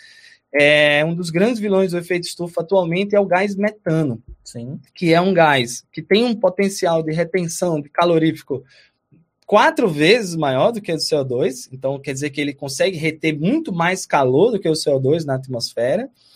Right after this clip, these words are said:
Speaker 1: e que vem sendo emitido pelos gases, é, provenientes da digestão de ruminantes.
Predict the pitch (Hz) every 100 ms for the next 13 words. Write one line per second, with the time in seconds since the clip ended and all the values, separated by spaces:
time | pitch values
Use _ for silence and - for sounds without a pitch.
0 | - - - - - _ - 170 175 185
1 | 190 202 208 226 175 202 254 247 - 202
2 | 254 202 190 190 156 - 202 254 151 139
3 | _ _ 185 190 233 185 156 165 208 226
4 | 277 - - - 156 160 165 160 165 160
5 | 156 151 147 143 139 180 185 226 226 190
6 | 214 214 196 202 196 208 202 208 214 226
7 | 302 247 180 170 - -